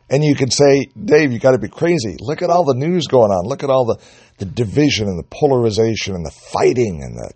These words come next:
crime going on in America." I believe the American dream is still alive. And I was told once that sometimes people listen to this podcast because,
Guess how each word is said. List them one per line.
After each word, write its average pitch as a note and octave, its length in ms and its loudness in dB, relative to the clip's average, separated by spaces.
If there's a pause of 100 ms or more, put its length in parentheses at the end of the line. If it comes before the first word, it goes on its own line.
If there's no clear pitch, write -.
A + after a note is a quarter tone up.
crime C#3 460 0
going G#2 240 -2
on G2+ 160 -2
in F#2+ 100 -6
America." F#2 520 -6 (1000)
I A2+ 200 -4
believe A#2+ 400 -2
the A2 80 -2
American G#2 440 -2
dream G#2 260 -4
is F2+ 120 -4
still F#2+ 180 -4
alive. C2+ 540 -8 (1200)
And G#2 100 0
I E3 120 6
was F3+ 160 4
told D#3+ 280 0
once C3+ 240 0
that G#2 520 -6
sometimes F3+ 380 -2
people C#3+ 260 0
listen B2+ 280 0
to G#2 60 -6
this F#2 180 -8
podcast F#2+ 640 -2
because, F#2+ 400 -4